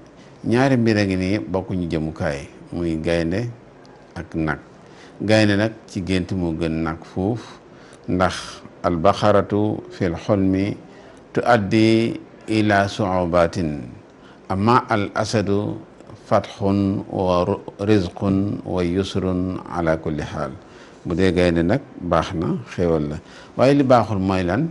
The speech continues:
Li baaxul mooy at-taghayyur. Al-baqaratu allati taghayyarat asadan. Li baaxul mooy nag wi nga xam dafa soppaliku nekk gaynde, baaxul. Taghayyur boobu, soppaliku boobu moo gënul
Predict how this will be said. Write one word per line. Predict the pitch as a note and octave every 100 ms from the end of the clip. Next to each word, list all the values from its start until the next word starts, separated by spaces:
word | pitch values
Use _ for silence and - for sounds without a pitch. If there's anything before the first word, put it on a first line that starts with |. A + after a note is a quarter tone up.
| E3+
Li | F2
baaxul | F2+ E2+ G2+
mooy | F#2 F2+ -
at-taghayyur. | A2 - G#2 G#2+ A#2 A2+ F#2+ - - - - - - - - - - - -
Al-baqaratu | G2+ G#2 A#2+ B2+ A#2+ A#2 C3
allati | A#2 G#2 A2+ A2+ A2
taghayyarat | A2 G2 G#2 G#2 G2 G2 - -
asadan. | G2+ F2+ C#2+ C#2 - - - - - - - -
Li | E2+ F#2
baaxul | F#2 G#2+ G#2+ A2
mooy | G#2+ G2+ G2+
nag | G#2 G2+
wi | G2+
nga | G#2
xam | G#2 G2
dafa | G2 G2
soppaliku | G#2 F#2 F#2+ F2+ A2+ C#3+
nekk | F#2 D#2+ F#2
gaynde, | G2+ G#2 F#2 G#2+ A#2+ - - - -
baaxul. | - E2+ D#2 - D2 C2+ - - - - -
Taghayyur | A2+ G2 G#2 G2 F#2
boobu, | F2+ F2+ F#2 C3+
soppaliku | - G#2 G#2 F2 F2+
boobu | E2 F2 G#2+
moo | F#2+
gënul | E2 F2 F2 A2